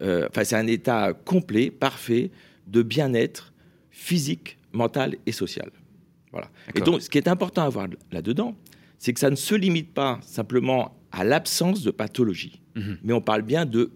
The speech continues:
Speaker 1: bien-être. Alors, euh, quand on, quand, quand on parle de ça, euh, ce qu'il faut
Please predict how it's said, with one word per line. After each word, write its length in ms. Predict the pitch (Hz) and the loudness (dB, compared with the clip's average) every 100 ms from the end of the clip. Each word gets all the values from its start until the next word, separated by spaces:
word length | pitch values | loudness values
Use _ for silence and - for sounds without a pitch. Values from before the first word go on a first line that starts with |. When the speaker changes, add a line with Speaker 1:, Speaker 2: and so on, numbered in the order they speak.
| - - | -16 -12
Speaker 1:
bien-être. 600 | - 110 87 82 - - _ _ - - - _ _ | -2 0 0 -2 -8 -20 _ _ -20 -20 -20 _ _
Alors, 320 | - 131 - 113 | 2 2 2 2
euh, 560 | 120 110 101 98 87 - - - - - | 6 8 8 6 4 -2 -18 -18 -14 -2
quand 200 | 139 127 | 0 2
on, 340 | 135 110 98 | 2 2 0
quand, 280 | 87 - - | -2 -8 -12
quand 180 | 92 98 | -10 -8
on 40 | |
parle 200 | 98 110 | -2 0
de 100 | 117 | 2
ça, 420 | 131 185 220 208 - - - - _ | 2 4 2 0 -4 -16 -20 -20 _
euh, 180 | 113 104 | 0 2
ce 100 | 101 | 2
qu'il 120 | - | -2
faut 140 | 147 | -4